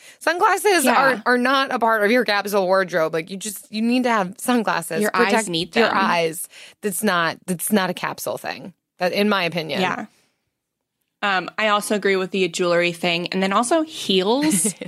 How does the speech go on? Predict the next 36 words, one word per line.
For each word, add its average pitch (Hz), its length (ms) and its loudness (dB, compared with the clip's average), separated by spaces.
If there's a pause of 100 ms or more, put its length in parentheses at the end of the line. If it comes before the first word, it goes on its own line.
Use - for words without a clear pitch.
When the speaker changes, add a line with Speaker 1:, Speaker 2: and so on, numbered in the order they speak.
Speaker 1:
<laughs> - 260 -20
Speaker 2:
are 294 120 2
not 302 600 2 (500)
in 262 160 4
my 277 140 4
capsule 269 460 0
wardrobe. 285 680 2 (500)
Uh, 190 140 0
because 208 380 -4
I 214 100 -2
have 240 500 -2
some 240 340 2
heels 226 640 2 (160)
that 202 100 0
I 196 120 0
got, 185 520 0
uh, 170 300 0
from 202 260 -4
a 196 60 -8
friend, 170 500 -2
and 185 140 -2
actually 180 340 -2
I 170 120 0
will 165 280 0
have 170 280 -4
to 185 100 -6
wear 170 160 0
them 165 180 -4
in 160 120 -6
her 170 140 -4
wedding. 165 480 -2 (480)
Uh, 190 300 -2
s-, - 240 -2
but 214 540 0
<laughs> - 40 -20
I, - 380 -2